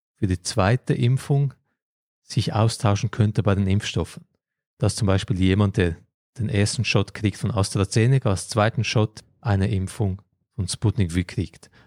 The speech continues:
Dass dann der Effekt nochmals verstärkt würde, weil das Immunsystem nochmals in Anführungszeichen verwirrt wird, weil man komplett unterschiedliche Adenoviren hat. Was ich noch bemerken möchte, ich bin ja eigentlich ein großer Fan des Modells Sinopharm und Gamaleya,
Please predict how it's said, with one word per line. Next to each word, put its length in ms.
Dass 180
dann 180
der 100
Effekt 380
nochmals 540
verstärkt 600
würde, 260
weil 220
das 140
Immunsystem 600
nochmals 680
in 100
Anführungszeichen 600
verwirrt 480
wird, 300
weil 100
man 160
komplett 400
unterschiedliche 520
Adenoviren 540
hat. 260
Was 160
ich 120
noch 140
bemerken 440
möchte, 320
ich 140
bin 100
ja 120
eigentlich 220
ein 80
großer 300
Fan 380
des 160
Modells 400
Sinopharm 800
und 320
Gamaleya, 680